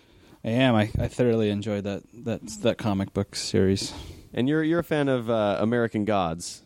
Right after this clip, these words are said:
Speaker 2: I take it, correct?
Speaker 1: I'm also a fan of, of American Gods,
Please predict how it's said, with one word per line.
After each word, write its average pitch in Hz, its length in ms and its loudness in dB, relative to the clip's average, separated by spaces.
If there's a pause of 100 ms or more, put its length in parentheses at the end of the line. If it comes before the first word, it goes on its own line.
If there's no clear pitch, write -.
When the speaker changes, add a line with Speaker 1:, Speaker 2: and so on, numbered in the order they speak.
(120)
Speaker 2:
I 95 60 -4
take 90 220 -2
it, - 80 -10
correct? 95 400 0 (640)
Speaker 1:
I'm 120 160 4
also 120 300 4
a 110 60 0
fan 107 280 2
of, - 320 -6
of 110 300 -8
American 107 420 2
Gods, 101 380 0